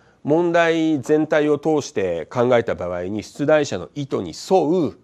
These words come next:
そういう、えー、判断なんですね。そういう判断です。こういうふうに考えるしかないっていうことです。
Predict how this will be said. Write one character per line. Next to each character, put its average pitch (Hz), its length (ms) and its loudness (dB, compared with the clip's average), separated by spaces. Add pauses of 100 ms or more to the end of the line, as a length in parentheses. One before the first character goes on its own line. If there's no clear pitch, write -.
(280)
そ 185 360 4
う 185 40 4
い 185 340 -2
う、 - 60 -12 (260)
え 90 440 -6
ー、 - 20 -16
判 120 220 -2
断 78 260 -10 (440)
な 117 180 0
ん 82 100 -8
で - 80 -18
す - 120 -12
ね。 175 100 -6 (680)
そ - 160 -4
う - 20 -2
い 139 60 -2
う - 20 -4
判 120 140 -6
断 - 80 -16
で - 60 -16
す。 - 140 -20 (380)
こ - 140 10
う - 20 12
い 202 40 12
う - 20 8
ふ 208 60 8
う - 20 8
に 185 100 2
考 117 300 2
え 101 80 2
る 90 80 -6
し - 100 -16
か 160 120 -2
な 113 200 2
い 87 60 -6
っ 80 40 -14 (360)
て - 80 -14
い - 20 -10
う 65 40 -12
こ 60 40 -14
と - 60 -18
で - 80 -20
す。 - 160 -20